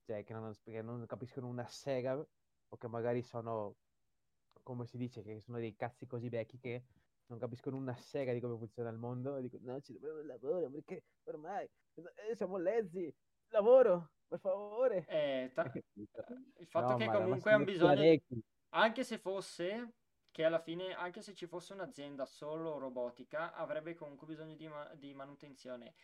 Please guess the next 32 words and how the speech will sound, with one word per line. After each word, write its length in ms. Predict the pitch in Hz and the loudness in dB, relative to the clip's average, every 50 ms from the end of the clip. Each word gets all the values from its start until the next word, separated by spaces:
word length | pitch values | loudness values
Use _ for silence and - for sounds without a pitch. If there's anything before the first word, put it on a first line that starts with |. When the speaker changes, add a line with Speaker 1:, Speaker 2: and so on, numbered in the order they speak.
| _ _ _ _ | _ _ _ _
Speaker 2:
E 160 | _ 165 156 | _ 0 2
anche 580 | 156 185 220 254 277 277 269 - - 185 165 147 | 6 6 6 6 4 2 -4 -6 -4 -4 -4 -4
se 180 | 131 - - - | -4 -8 -10 -12
fosse 680 | - - 185 220 233 - - - 170 151 143 143 139 | -10 -8 -8 -8 -8 -8 -6 -4 -4 -4 -4 -8 -8
lo 120 | 156 160 | -10 -12
stesso, 560 | 147 - - 185 202 - - - 196 165 170 - | -12 -8 -8 -8 -8 -8 -10 -12 -12 -12 -12 -14
ci 140 | - - 160 | -14 -16 -12
fossero 380 | - 180 185 - - 185 180 | -10 -12 -12 -10 -8 -8 -8
anche 240 | 175 175 165 - 165 | -8 -8 -8 -8 -6
ro-, 160 | 160 156 143 135 | -6 -4 -6 -6
ro-, 300 | 139 156 170 170 170 160 | -6 -6 -6 -6 -8 -10
robot 340 | - 151 131 127 165 202 214 | -10 -10 -6 -4 -4 -4 -4
manutentori, 1000 | 208 190 170 175 175 - 175 151 127 - - 143 143 139 143 139 160 185 254 - _ _ _ _ _ _ _ _ _ _ _ _ | -4 -6 -8 -8 -10 -10 -12 -12 -12 -14 -12 -10 -8 -6 -6 -4 -6 -6 -8 -10 _ _ _ _ _ _ _ _ _ _ _ _
comunque 680 | - 175 170 160 156 147 135 127 151 165 165 170 185 175 | -4 -2 -2 -2 -2 -6 -6 -2 0 2 2 2 0 -2
dovresti 380 | 175 170 165 175 165 - - | -6 -6 -6 -6 -8 -6 -8
avere 260 | 180 156 143 135 131 135 | -8 -6 -4 -4 -4 -4
uno, 640 | 143 151 147 143 139 135 131 131 131 131 127 123 123 | -6 -8 -12 -10 -10 -12 -12 -12 -14 -16 -18 -18 -12
da-, 200 | 135 143 139 156 | -10 -10 -10 -10
dovresti 400 | 170 143 127 139 135 - - 135 | -12 -12 -12 -12 -12 -12 -14 -18
supervisionarla 1600 | - - 131 - 135 123 123 131 127 135 143 135 123 117 117 120 123 123 127 127 123 120 117 110 110 110 110 107 - - - - _ _ _ _ _ _ _ _ _ | -18 -18 -14 -12 -12 -12 -10 -14 -14 -14 -12 -10 -8 -8 -8 -8 -8 -6 -6 -6 -6 -8 -10 -12 -12 -14 -16 -16 -18 -20 -20 -20 _ _ _ _ _ _ _ _ _
Speaker 1:
Esatto, 680 | 85 - 87 87 92 - - - - _ _ - 170 160 143 131 131 | -18 -16 -16 -12 -12 -12 -12 -12 -16 _ _ -6 -4 -4 -4 -6 -6
Speaker 2:
lo 180 | 135 135 139 | -6 -6 -4
Speaker 1:
dovresti 0 | 135 | -4
Speaker 2:
stesso. 520 | 143 131 127 127 - 139 131 131 123 147 | -2 -2 -2 0 0 0 0 2 2 2
Speaker 1:
adattare 500 | 139 135 - _ - 165 175 175 135 127 | 2 0 -4 _ 6 6 6 8 6 4
al 120 | 123 123 120 | 2 2 2
massimo 580 | 123 123 120 113 - - 131 123 123 123 120 | 0 -4 -6 -6 -10 -10 -8 -6 -4 -2 -2
la 100 | 120 120 117 | -2 -2 -2
tua 120 | - 127 | -2 -4
forma 300 | - - 131 120 120 123 | -4 -4 -4 -4 -2 -2
di 80 | 120 123 | 0 0
lavorare. 640 | 117 117 113 113 110 110 110 107 107 107 104 98 | 0 0 -2 -2 0 0 0 0 -2 -4 -6 -8